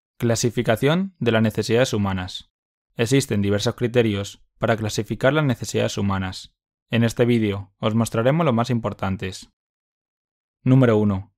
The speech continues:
Según el número de sujetos implicados. Las necesidades pueden ser individuales o colectivas. Necesidades individuales. Son las necesidades que siente cada ser humano.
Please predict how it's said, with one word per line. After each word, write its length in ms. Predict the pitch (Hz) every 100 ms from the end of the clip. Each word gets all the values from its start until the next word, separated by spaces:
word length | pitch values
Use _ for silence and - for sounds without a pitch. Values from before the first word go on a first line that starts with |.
| _
Según 340 | - 120 120 135
el 100 | 127
número 240 | 113 110
de 40 |
sujetos 440 | 101 107 123 151 160
implicados. 720 | 127 107 98 101 95 92 - _ _ _ _ _ _
Las 220 | 120 113
necesidades 580 | 113 107 110 117 135 156
pueden 320 | - 123 113
ser 320 | - 98 107 - -
individuales 960 | 113 107 107 107 120 175 208 - - _
o 140 | - 107
colectivas. 840 | 104 98 - 110 92 90 - _ _ _ _ _ _
Necesidades 600 | 120 113 117 117 131 151
individuales. 840 | 139 110 101 101 101 95 95 - _ _ _ _ _ _ _
Son 200 | - 120
las 80 | 123
necesidades 600 | 120 123 120 117 104 101
que 140 | -
siente 320 | 107 135 147 170
cada 200 | 135 104
ser 180 | 117
humano. 480 | 107 98 95 95 -